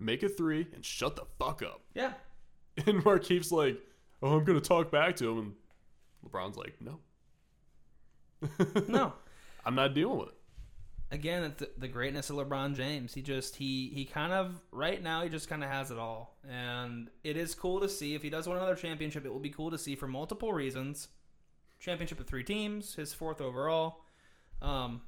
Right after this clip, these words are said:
Speaker 2: but yeah, back to Dwight Howard. He's, he's been okay stat-wise, but,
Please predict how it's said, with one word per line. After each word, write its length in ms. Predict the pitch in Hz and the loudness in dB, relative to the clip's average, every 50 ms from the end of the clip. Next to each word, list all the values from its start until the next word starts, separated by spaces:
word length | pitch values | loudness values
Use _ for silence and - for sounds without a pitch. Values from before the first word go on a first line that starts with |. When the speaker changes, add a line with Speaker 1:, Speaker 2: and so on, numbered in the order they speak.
| - - - | -16 -10 -2
Speaker 2:
but 80 | 311 | 2
yeah, 120 | 285 185 139 | 4 4 4
back 220 | - 190 220 220 - | 4 4 2 2 0
to 40 | |
Dwight 240 | 165 156 165 175 147 | -2 0 0 2 4
Howard. 380 | 160 185 185 143 120 113 110 113 - - - - - - - - - - - - - - - - - - - - - - - - - - - - - | 4 4 4 2 0 -2 -6 -8 -12 -16 -16 -16 -16 -16 -18 -18 -18 -20 -20 -20 -20 -20 -20 -20 -20 -20 -20 -20 -20 -20 -20 -20 -20 -20 -20 -20 -16
He's, 480 | - - 226 226 214 185 185 - - - - - - | -12 -10 -8 -6 -6 -6 -6 -8 -10 -12 -16 -20 -14
he's 220 | - - 202 190 175 | -8 -4 -4 -2 0
been 180 | - 220 254 | 2 4 4
okay 840 | 294 226 139 113 - - - 123 117 117 123 143 180 240 277 285 - - - - - - - - - - _ | 6 4 4 2 -2 -6 -6 -4 -2 0 0 0 0 0 -2 -4 -8 -12 -20 -20 -20 -20 -20 -20 -20 -20 _
stat-wise, 800 | - - - - 135 131 156 - - 208 220 240 254 269 247 214 | -12 -10 -6 -2 0 2 2 2 4 6 6 6 6 6 4 0
but, 160 | 180 - - | -2 -6 -8